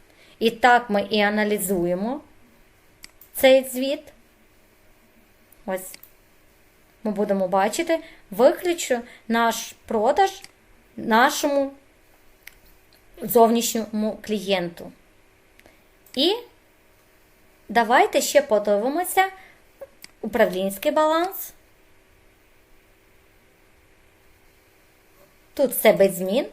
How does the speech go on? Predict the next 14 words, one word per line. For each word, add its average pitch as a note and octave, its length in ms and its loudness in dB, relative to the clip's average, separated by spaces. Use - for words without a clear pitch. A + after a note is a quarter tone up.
Сто - 180 0
двадцять F#3+ 460 -2
гривень F3 420 0
силабус G4 560 -2
і G4 120 0
двісті B3+ 400 -2
гривень G#3+ 420 -2
цибуля. F#3 480 -6
Далі C#4+ 380 4
ще - 240 0
є G4+ 60 4
специфічні C#4 720 -4
звіти, F4 360 -2
котрі D#4 560 -4